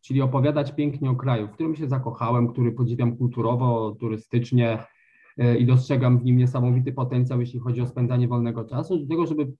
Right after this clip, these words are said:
przekierować, mm, e, myśli i rozmowy w stronę biznesu. No i okazało się, że po pierwsze konsekwencja tutaj,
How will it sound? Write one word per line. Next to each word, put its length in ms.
przekierować, 680
mm, 500
e, 60
myśli 680
i 100
rozmowy 500
w 60
stronę 640
biznesu. 600
No 80
i 40
okazało 380
się, 160
że 100
po 160
pierwsze 320
konsekwencja 680
tutaj, 440